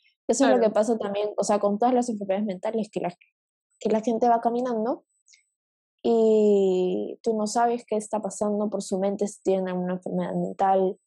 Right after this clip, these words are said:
Speaker 2: Claro, exacto, o sea
Speaker 1: Eh, que son, eh, disabled, eh, como por ejemplo con el au-, por ejemplo, el autismo,
Speaker 2: Ujú.
Speaker 1: que,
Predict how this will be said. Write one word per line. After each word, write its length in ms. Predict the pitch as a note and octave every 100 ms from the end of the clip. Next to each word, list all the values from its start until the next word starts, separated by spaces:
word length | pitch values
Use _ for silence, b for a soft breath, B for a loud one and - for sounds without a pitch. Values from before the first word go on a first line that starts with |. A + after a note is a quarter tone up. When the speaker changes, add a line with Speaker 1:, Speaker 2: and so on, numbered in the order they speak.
| -
Speaker 2:
Claro, 240 | C#4+ B3+
exacto, 540 | A#3 B3 D4 B3 G3 F#3+
o 40 |
sea 220 | F#3 F3 E3
Speaker 1:
Eh, 360 | A#2+ G#2 G2 F#2 _ _ _ _ _ -
que 120 | G#3
son, 520 | A3 G3 F#3+ F#3+ F3 - _ _ _ -
eh, 380 | G3 F#3+ F3+ F3+
disabled, 880 | G3+ G3 G#3+ G#3 F#3+ F#3+ F#3+ F#3 F3+ _ - - _
eh, 580 | - F#3+ F3+ F3+ - - -
como 240 | G#3 G3
por 100 | F#3
ejemplo 300 | G3+ G3+ F#3+
con 140 | F3+ F3
el 80 | F3
au-, 200 | F3 - _ -
por 80 |
ejemplo, 220 | G3+ G3 E3
el 80 | D#3+
autismo, 720 | F3 F#3+ A3+ G#3+ G3 G3+ - _ _ _
Speaker 2:
Ujú. 100 | B3 A3+
Speaker 1:
que, 600 | - D#3 B2+ G2 E2+